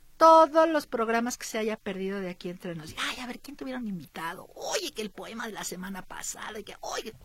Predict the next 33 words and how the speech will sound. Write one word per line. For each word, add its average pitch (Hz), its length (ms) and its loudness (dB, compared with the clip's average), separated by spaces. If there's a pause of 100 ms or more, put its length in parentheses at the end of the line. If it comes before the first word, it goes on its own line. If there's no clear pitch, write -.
(140)
todo, 214 640 4
todo 330 460 12
lo 262 160 2
pueden 220 380 -4
escuchar 190 520 -8
ahí. 170 380 -4 (1000)
Ay, 508 540 8
y 294 120 2
también 269 580 6
beso, 381 480 10
bacho 320 500 8
y 294 160 6
apapacho 202 720 8
especial 233 640 4
a 233 80 4
todos 254 260 4
los 226 160 0
que 196 140 -4
nos 190 240 -4
escuchan 247 500 -4
en 196 140 0
otras 240 340 0
latitudes, 240 800 -4
especialmente, 269 1000 -4
sí, 208 420 -10 (400)
porque 175 200 -4
hay 196 80 2
muchas 240 580 4
ciudades 220 480 -2
que, 180 160 -10
que 170 140 -12
nos 208 160 -6
escuchan 233 440 -4